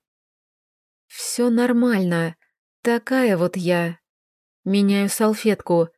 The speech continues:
стараюсь промокнуть брюки мужчины, не приближаясь к тому самому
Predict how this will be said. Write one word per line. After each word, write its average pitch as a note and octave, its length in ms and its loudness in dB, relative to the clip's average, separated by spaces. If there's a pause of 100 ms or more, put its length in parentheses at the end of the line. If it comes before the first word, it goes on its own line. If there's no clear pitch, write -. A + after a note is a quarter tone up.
(120)
стараюсь G#3 560 0
промокнуть A3 640 2
брюки G#3 340 2
мужчины, G#3+ 680 2
не G#3+ 220 4
приближаясь A#3 960 4
к - 160 -20
тому G3+ 440 -2
самому F3+ 760 -4